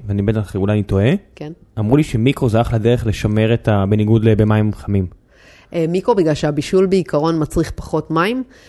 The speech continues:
Speaker 2: באופן כללי, כשאתה מבשל במים דברים, אה, חלק מהדברים יכולים לעבור למים. אם ניקח לדוגמה את המינרל מגנזיום, אה,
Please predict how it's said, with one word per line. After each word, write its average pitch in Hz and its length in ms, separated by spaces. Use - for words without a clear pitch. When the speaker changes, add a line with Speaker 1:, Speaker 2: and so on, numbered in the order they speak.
Speaker 2:
באופן 185 200
כללי, 190 180
כשאתה 175 240
מבשל 151 400
במים 160 380
דברים, 190 540
אה, 143 100
חלק - 480
מהדברים 143 440
יכולים 151 240
לעבור 143 280
למים. 135 280
אם 180 120
ניקח 196 300
לדוגמה 160 280
את 151 80
המינרל 156 340
מגנזיום, 160 600
אה, 170 60